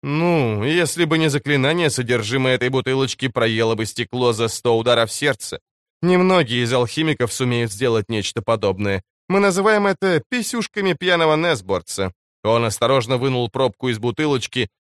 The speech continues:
и подставил ее шейку под ближайшее звено цепи. Обычно уже сами испарения могут проесть железо. Ждал какое-то время, наконец скривился и легко коснулся пальцами металла. Ни следа.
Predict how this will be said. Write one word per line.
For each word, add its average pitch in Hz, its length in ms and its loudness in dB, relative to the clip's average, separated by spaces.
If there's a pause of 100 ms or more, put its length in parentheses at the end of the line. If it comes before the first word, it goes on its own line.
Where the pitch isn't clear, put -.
и 175 80 0
подставил 175 640 2
ее 156 120 4
шейку 147 440 0
под 135 160 -2
ближайшее 120 640 0
звено 104 320 -2
цепи. - 560 -8 (420)
Обычно 156 360 0
уже 143 160 4
сами 135 320 2
испарения 127 580 0
могут 92 280 -4
проесть 95 360 0
железо. 82 500 -6 (480)
Ждал 131 420 2
какое-то 131 480 0
время, 123 400 0 (140)
наконец 160 460 2
скривился 165 680 -2
и 147 60 2
легко 143 340 2
коснулся 131 540 -2
пальцами 113 520 -2
металла. 76 640 -4 (320)
Ни 110 260 -2
следа. 104 540 -4